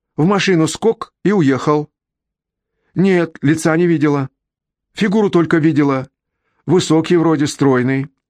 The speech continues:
Один из парней. «А чё такого я мог увидеть?»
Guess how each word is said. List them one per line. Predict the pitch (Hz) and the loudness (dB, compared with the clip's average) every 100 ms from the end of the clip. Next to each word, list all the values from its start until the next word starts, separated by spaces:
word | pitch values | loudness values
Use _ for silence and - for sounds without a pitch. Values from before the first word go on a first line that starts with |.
| _ _ _ _ _ _ _ _ - | _ _ _ _ _ _ _ _ -4
Один | 104 117 117 | -2 0 -2
из | - | -2
парней. | 117 110 80 65 - _ _ _ _ _ _ _ _ _ _ _ | -2 -2 -2 -6 -12 _ _ _ _ _ _ _ _ _ _ _
«А | 107 139 | -2 0
чё | 196 175 | 0 0
такого | 143 139 120 | 0 0 0
я | 110 107 | 0 0
мог | 104 117 | -2 -2
увидеть?» | 107 85 71 - - | -2 -2 -4 -8 -16